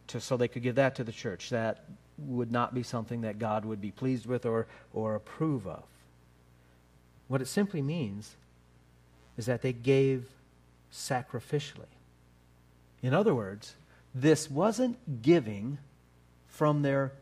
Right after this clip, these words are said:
leftover extra money. Okay? Got the bills covered, which God, again, other parts of Scripture tell us, pay your bills. That's part of, uh, Christian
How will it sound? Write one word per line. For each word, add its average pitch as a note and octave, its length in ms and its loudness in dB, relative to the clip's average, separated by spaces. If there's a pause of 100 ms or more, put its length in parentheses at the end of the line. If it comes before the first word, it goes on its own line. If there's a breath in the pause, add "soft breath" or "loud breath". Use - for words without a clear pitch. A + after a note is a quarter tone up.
leftover C3 840 2
extra C3+ 360 -2
money. A2+ 360 -2 (1500)
Okay? C#3 260 -2 (440 loud breath)
Got A#2+ 180 -2
the A#2 60 -6
bills F3 360 6
covered, F3+ 640 0
which A2 200 -8
God, A2+ 280 0 (320)
again, A2+ 480 -4 (300)
other A#2 220 -6
parts B2 260 -4
of B2+ 80 -14
Scripture C#3+ 300 -4
tell G#2+ 180 -6
us, G#2+ 140 -10 (100)
pay - 120 -8
your A#2 160 -6
bills. B2 280 -4
That's - 300 -8 (420)
part G#2+ 200 -2
of, A2 60 -6 (400)
uh, G#2+ 260 -6
Christian A#2+ 420 -6